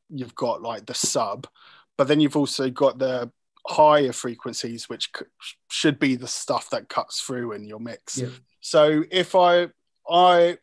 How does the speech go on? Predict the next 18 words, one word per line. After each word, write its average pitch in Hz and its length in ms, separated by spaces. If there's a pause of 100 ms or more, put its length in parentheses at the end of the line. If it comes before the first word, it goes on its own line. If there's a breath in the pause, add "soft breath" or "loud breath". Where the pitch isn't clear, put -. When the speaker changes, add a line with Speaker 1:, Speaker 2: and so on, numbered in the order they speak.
(140)
Speaker 1:
first 196 280
of 147 120
all 151 180
will, 135 460 (1300 soft breath)
um, 120 720 (500)
slightly 165 1400 (240)
distorts, 185 600
not, 156 320
not 147 200
the 131 80
right 131 180
word, 139 200
but 147 120
try 160 200
and 147 80
get 135 160
some 135 180
harmonic 135 800